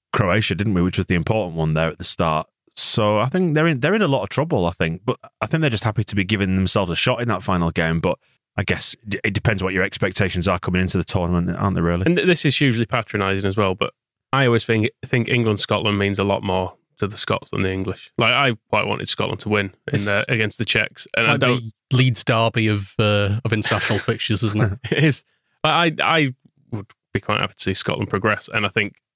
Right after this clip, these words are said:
Speaker 2: Scotland would be delighted to see England bomb out at the group stage. So we're better people, that's what I'm saying. <laughs>
Speaker 1: I mean, to be fair, Scotland is,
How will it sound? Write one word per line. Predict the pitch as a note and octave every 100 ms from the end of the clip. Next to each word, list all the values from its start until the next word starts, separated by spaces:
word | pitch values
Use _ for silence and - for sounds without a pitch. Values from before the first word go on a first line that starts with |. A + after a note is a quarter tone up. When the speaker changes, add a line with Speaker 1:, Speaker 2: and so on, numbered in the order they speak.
| _ -
Speaker 2:
Scotland | - A2 - G2
would | G2+ F#2+ _ _
be | G2+
delighted | G2+ G2+ G2 - F#2+
to | -
see | - G#2
England | G2+ G2 G#2 - _ _ _
bomb | G#2+ G2+
out | G2+ G#2
at | G2+
the |
group | G#2+ G2+ -
stage. | - F#2+ F#2+
So | G#2 G#2+ - _ _ -
we're | E3
better | F#3+ D3+
people, | - G#3+ - C#3+
that's | - -
what | E3+
I'm | D#3+
saying. | E3 G3+ A3
<laughs> | C#3+ - B2+ - E3+ D#3+ - - -
Speaker 1:
I | A3
mean, |
to | G#3
be | F3
fair, | F#3 C3+
Scotland | - D#3 A2+ A2+ A#2
is, | G#2 - -